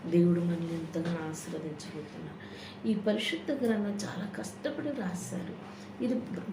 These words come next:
గ్రంథం ఏ, ఏ కాగితాలు అనుకుంటున్నారు, కానే కాదు. వీటిలో పరిశుద్ధాత్మ దేవుడు ఉన్నాడు. ఇందులో ఒక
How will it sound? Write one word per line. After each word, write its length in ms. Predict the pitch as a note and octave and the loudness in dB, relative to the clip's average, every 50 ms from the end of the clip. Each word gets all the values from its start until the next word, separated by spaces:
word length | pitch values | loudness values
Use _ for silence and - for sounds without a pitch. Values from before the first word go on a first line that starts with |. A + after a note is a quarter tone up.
| - | 2
గ్రంథం 380 | G3+ F#3+ F3+ F3+ F#3+ A#3 B3+ C4+ | 4 6 6 6 6 6 4 4
ఏ, 100 | B3+ B3 B3+ B3 A3 G#3 G3 F3+ | 4 4 2 2 0 2 4 4
ఏ 120 | F#3 - | 4 4
కాగితాలు 580 | - - - F#3+ F3+ F3 F3 F3+ - B3+ C4 B3+ | 2 -2 -4 -2 0 2 2 2 2 4 4 4
అనుకుంటున్నారు, 760 | G3+ F3+ F3 F3 D#3+ D3 - - - - - - - - - | 4 4 2 2 0 -2 -2 -6 -6 -8 -10 -10 -12 -12 -8
కానే 360 | - E3+ F3 F#3+ A3 B3 D#4 | -4 -2 0 2 2 2 2
కాదు. 400 | E4 - - - - - - - - - - - - - - - | 0 -2 -6 -8 -8 -8 -8 -10 -10 -10 -12 -12 -12 -10 -4 0
వీటిలో 480 | G#3 A#3 C4 C4 D#4+ C4+ A3+ F#3+ F3+ | 2 2 2 2 0 2 2 4 2
పరిశుద్ధాత్మ 880 | F3+ - - E3+ E3+ - - G#3 - F3+ - - - - - - A#3+ G3 | 2 2 0 -2 -2 -2 -4 -4 -6 -6 -6 -6 -8 -8 -8 -6 -4 -2
దేవుడు 360 | F3+ F3 - D3+ D#3+ D#3+ D3+ | -2 -2 -2 -2 -2 -2 -4
ఉన్నాడు. 640 | - - F3 E2+ - D#3+ D#3+ E3+ F3+ F3+ - - - - - - - - G3+ | -4 -6 -6 -6 -6 -8 -8 -8 -8 -8 -8 -10 -12 -14 -14 -12 -6 2 6
ఇందులో 580 | G3+ G#3+ A#3 - B3+ G#3+ G3+ F3 F3+ F3+ - - - - - - | 8 10 10 10 8 6 6 6 4 4 2 -2 -8 -10 -6 -6
ఒక 100 | G#3 G#3 | -6 -6